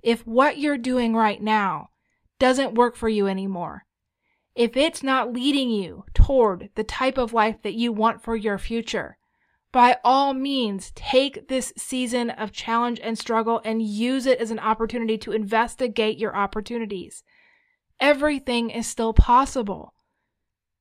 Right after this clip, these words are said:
The spring doesn't even have benefit for any of us if we never go outside. So take this time to prepare, to learn, to make a new plan for what you're gonna do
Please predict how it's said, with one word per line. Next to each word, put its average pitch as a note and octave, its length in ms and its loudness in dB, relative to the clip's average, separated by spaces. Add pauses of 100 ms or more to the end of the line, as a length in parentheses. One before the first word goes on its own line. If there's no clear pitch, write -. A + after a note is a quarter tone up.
(420)
The C4 100 0
spring E4 480 4
doesn't B3 300 2
even G#3+ 200 0
have G3+ 220 -4
benefit G3+ 420 -2
for A3 160 2
any D4 240 0
of A#3 100 2
us F#3+ 260 2
if A#3 140 -10
we A#3+ 120 -2
never B3 420 -2
go A3 340 -4
outside. F3+ 760 -8 (680)
So - 160 -4
take C4+ 360 0
this D4 160 -4
time G#3+ 380 -2
to A3+ 120 -4
prepare, A3 840 2
to B3 220 -2
learn, A#3+ 600 0 (460)
to A#3+ 360 -2
make B3 420 0
a B3 100 0
new C4 280 0
plan C#4 680 2 (300)
for - 140 -2
what B3 300 0
you're C4+ 120 -4
gonna A#3+ 240 -4
do G#3+ 640 -4